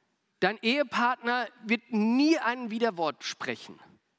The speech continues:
Deine Kollegen werden die nettesten und liebsten sein, die du dir vorstellen kannst. Dein Chef wird alle deine Wünsche erfüllen. Und Krankheit, ach, du wirst überhaupt nicht wissen, ob du einen Hausarzt hast, weil das wird es in deinem Leben nicht geben.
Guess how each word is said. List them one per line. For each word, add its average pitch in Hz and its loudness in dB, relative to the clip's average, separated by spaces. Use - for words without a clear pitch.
Deine 233 2
Kollegen 233 0
werden 226 0
die 202 -2
nettesten 233 0
und 208 -2
liebsten 226 -2
sein, 185 -2
die 190 -8
du 185 -6
dir 180 -4
vorstellen 151 -6
kannst. 165 -4
Dein 214 -2
Chef - -4
wird 247 -4
alle 269 0
deine 233 -4
Wünsche 247 -4
erfüllen. 180 -4
Und 160 -2
Krankheit, 196 -4
ach, - -4
du 151 -10
wirst 202 -4
überhaupt 175 -4
nicht 147 -4
wissen, 190 -4
ob - -10
du 160 -8
einen 139 -4
Hausarzt 135 -8
hast, - -8
weil 135 -6
das 143 -10
wird 170 0
es 175 -10
in 147 -6
deinem 139 -6
Leben 123 -8
nicht 120 -14
geben. 95 -18